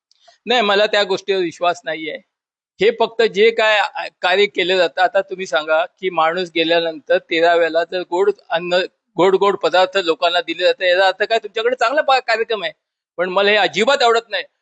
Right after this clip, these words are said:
आणि कुठच्याही प्रकारचा विधी मी गेल्यानंतर करू नये हीच माझी इच्छा आहे.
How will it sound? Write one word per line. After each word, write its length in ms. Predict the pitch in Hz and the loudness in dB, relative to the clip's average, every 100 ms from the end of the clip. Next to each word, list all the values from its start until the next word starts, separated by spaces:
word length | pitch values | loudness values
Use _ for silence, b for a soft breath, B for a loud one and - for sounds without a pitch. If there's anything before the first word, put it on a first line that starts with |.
| _ | _
आणि 200 | 170 196 | -6 -4
कुठच्याही 440 | 214 202 - 233 254 | -4 -8 -4 0 0
प्रकारचा 520 | 233 202 220 220 233 | 0 0 0 2 0
विधी 340 | 202 180 196 | 0 -4 -4
मी 160 | 220 208 | -4 -6
गेल्यानंतर 460 | 185 185 185 180 196 - | -6 -2 -2 -4 -10 -6
करू 280 | 165 175 190 | -4 -2 -2
नये 220 | 180 180 | 0 -2
हीच 240 | 147 - 202 | -2 -8 -4
माझी 200 | 156 156 | -2 -2
इच्छा 260 | 143 - | -6 -2
आहे. 100 | 170 | -2